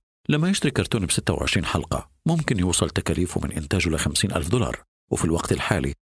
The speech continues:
ما راح ينباع. يعني بالكتير ثلاث محطات يا دوب يدفعوا ثلاثة عشر ألف دولار، وهو أمر مستحيل إنه المنتج يغامر فيه". سبب آخر يشير إليه المومني، وهو أن بعض الأشخاص المتوغلين في المحطات الكبيرة سيطروا عليها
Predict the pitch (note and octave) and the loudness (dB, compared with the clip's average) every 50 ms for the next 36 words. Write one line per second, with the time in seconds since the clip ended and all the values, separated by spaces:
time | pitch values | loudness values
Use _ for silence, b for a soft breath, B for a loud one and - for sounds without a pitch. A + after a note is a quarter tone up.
0 | _ _ - D3 D3+ F3 E3+ E3+ D#3 - - D3+ C3 A2 B2+ C3 - - - - | _ _ 0 2 2 4 4 2 0 0 0 0 2 2 0 0 -2 -4 -8 -16
1 | _ _ _ _ _ - G2+ D#2 A1+ - C2+ - - - - A#2+ F#2+ - - G2 | _ _ _ _ _ -2 -2 -2 -2 -2 -4 -4 -4 -2 0 0 0 2 0 0
2 | F2+ E2 - D#2 E2+ D#2 E2 - - B2 B2 - C3+ C3 C#3+ F3+ D#3+ B2+ G#2 F2+ | 0 0 0 -2 -2 -2 -2 -2 -2 -2 0 0 0 2 2 2 2 2 0 0
3 | - G2+ E2+ D#2 - F2 D#2 - - - C#2+ C#2+ - D#2+ - - - - - C2 | 0 0 -2 0 -2 -2 -4 -4 -4 -4 -2 0 0 0 -2 -2 -4 -4 -4 -4
4 | B1+ - - - _ _ _ _ _ - C2 C2+ D#2+ E2 - - E2 D#2+ D#2 C#2+ | -4 -6 -8 -10 _ _ _ _ _ -4 -2 0 0 -2 -2 -2 -2 -2 -2 -2
5 | D2 D2 - - E2+ - C#3 C#3 B2+ A2 B B B B B B F3+ F3 F#3 F3+ | -4 -2 -2 -2 0 0 0 0 0 -2 B B B B B B -2 0 2 2
6 | F#3 G3 E3+ - A2+ F#2 G2 - F2 E2+ C#2+ B1+ B1+ - - - B1+ - - _ | 2 2 2 0 0 2 0 0 0 0 -2 -2 -6 -6 -6 -6 -6 -8 -10 _
7 | _ _ _ _ _ - - - G#3+ G3 F#3 D#3+ D#3+ D#3 D3 E3+ - - B2+ B2+ | _ _ _ _ _ -4 -2 0 2 2 2 2 2 2 0 -2 -2 0 0 0
8 | A#2 - B2+ B2+ B2+ A2+ - F#2 F2 - - A2 F2+ F2 - G2+ F2 D#2 D2 - | 0 0 0 0 0 0 0 0 0 0 0 0 0 0 0 0 0 0 0 0
9 | - B2+ G2+ C2 A#1+ B1 - - - C#4 - - _ _ _ - - - - E2 | 0 -2 -2 -2 -4 -6 -10 -10 -12 -14 -14 -16 _ _ _ -4 -2 0 0 0
10 | - - E2+ D2+ C#2+ - G2 G2 A2+ G#2+ G2+ - - - - - - F2 - - | 0 0 0 0 0 0 0 0 2 2 0 0 0 -2 -2 0 0 0 0 -2
11 | - - - - - D#2+ C2+ C2+ - - D2 D2+ C#2+ D2+ D2+ - D#2+ D2 D2 - | -2 -4 -2 -2 0 0 0 -2 -2 -4 -4 -4 -2 -2 -2 0 0 0 0 0
12 | F2 E2+ - - E2+ - F#2+ - - - F#2 G#2 B2 A#2+ A#2 A2+ - _ _ _ | -2 -2 -2 -2 -2 -2 -2 -2 -2 0 0 2 2 2 0 0 -4 _ _ _
13 | _ - - - D3+ D#3 D#3 D3+ C#3+ C#3+ C3 A2+ A#2+ B2+ B2+ A2 C#2+ B1 B1+ A#1+ | _ -4 -2 0 0 0 2 2 2 2 2 2 2 2 2 0 0 -2 -4 -6
14 | - | -6